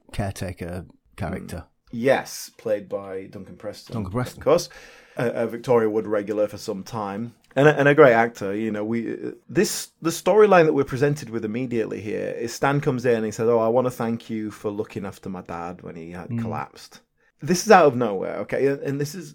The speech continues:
Speaker 2: one of the things we get from Dinner Ladies is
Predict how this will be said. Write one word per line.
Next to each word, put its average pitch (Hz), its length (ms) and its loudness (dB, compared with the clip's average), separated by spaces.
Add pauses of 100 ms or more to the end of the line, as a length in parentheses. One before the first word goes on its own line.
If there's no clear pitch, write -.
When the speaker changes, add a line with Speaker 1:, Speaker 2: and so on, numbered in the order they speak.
(120)
Speaker 2:
one 165 200 -2
of 202 80 0
the 185 60 -6
things 180 180 2
we 147 100 0
get 185 260 -6
from 110 480 -6
Dinner 113 200 -2
Ladies 98 520 -8
is 107 600 -8